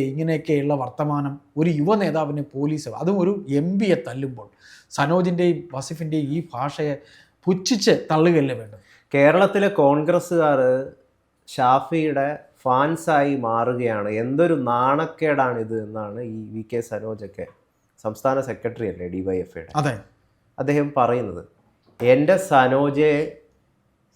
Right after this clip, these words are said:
Speaker 2: സ്വരാജിനെ പോലെ തോറ്റ ആളല്ല ആര്?
Speaker 1: ഷാഫി.
Speaker 2: ഷാഫി. സ്വാഭാവികമായിട്ടും കോൺഗ്രസ്സുകാരല്ല,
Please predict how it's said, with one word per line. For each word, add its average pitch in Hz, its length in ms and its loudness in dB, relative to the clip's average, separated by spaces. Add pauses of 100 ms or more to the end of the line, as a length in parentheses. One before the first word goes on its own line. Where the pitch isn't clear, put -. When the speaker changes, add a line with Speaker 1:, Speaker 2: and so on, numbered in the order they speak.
(140)
Speaker 2:
സ്വരാജിനെ 180 720 8
പോലെ 196 220 4 (120)
തോറ്റ 151 300 2
ആളല്ല 143 720 2 (260)
ആര്? 131 260 -2 (140)
Speaker 1:
ഷാഫി. 131 320 -2
Speaker 2:
ഷാഫി. 127 380 0 (420)
സ്വാഭാവികമായിട്ടും 220 920 10
കോൺഗ്രസ്സുകാരല്ല, 214 1080 8